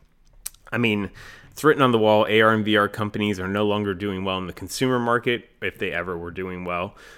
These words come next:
Fundraising is now an issue for A R and V R companies, and now acquisition's an issue. The only caveat to this is I see a lot of press about the,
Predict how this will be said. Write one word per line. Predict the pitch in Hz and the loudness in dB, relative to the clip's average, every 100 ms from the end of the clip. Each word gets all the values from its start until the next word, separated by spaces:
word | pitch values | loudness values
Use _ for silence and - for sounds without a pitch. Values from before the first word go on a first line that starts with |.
| _ _ | _ _
Fundraising | 147 143 135 127 120 107 | 6 8 6 4 2 -2
is | 101 | -2
now | 107 104 | -2 0
an | |
issue | 98 - 104 | -2 -4 -6
for | - 92 | -6 -4
A | 98 | 0
R | 98 | 0
and | 92 95 | -2 -2
V | 95 | -2
R | 92 | -2
companies, | - 95 - 98 95 | -4 -10 -6 -4 -6
and | 101 98 | -6 -4
now | 98 80 | -4 -2
acquisition's | 95 95 85 82 87 - 82 87 | -2 -4 -8 -12 -12 -12 -14 -14
an | 87 | -12
issue. | 87 - 78 - - | -12 -12 -14 -18 -6
The | 113 | 0
only | 160 165 | 2 0
caveat | - 131 117 101 85 87 | 2 2 2 2 -2 -6
to | |
this | 85 85 80 - - | -8 -8 -8 -12 -14
is | 95 98 | -12 -10
I | |
see | 90 - - 185 185 | -10 -12 -10 -4 -2
a | |
lot | 151 156 143 | -2 0 0
of | 120 | -2
press | - 123 110 110 | 0 2 2 0
about | 95 85 95 | -2 -4 -4
the, | 95 95 | -4 -4